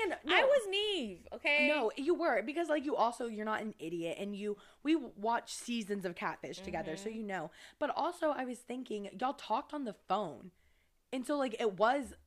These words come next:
Speaker 1: a guy, maybe.
Speaker 2: Yeah.
Speaker 1: It
Speaker 2: No,
Speaker 1: was
Speaker 2: definitely sounded like a guy.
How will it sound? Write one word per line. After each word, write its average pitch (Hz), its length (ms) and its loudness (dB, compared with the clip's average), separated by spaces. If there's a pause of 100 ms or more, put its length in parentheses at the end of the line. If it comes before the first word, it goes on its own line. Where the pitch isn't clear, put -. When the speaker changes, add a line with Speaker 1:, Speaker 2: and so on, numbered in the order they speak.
Speaker 1:
a 202 100 -2
guy, 180 680 -2 (140)
maybe. 185 180 -2
Speaker 2:
Yeah. 180 500 2 (560)
Speaker 1:
It 233 100 2
Speaker 2:
No, 254 40 2
Speaker 1:
was 247 160 2
Speaker 2:
definitely 208 320 0
sounded 277 220 -4
like 277 180 -6
a 254 60 -18
guy. 240 180 -2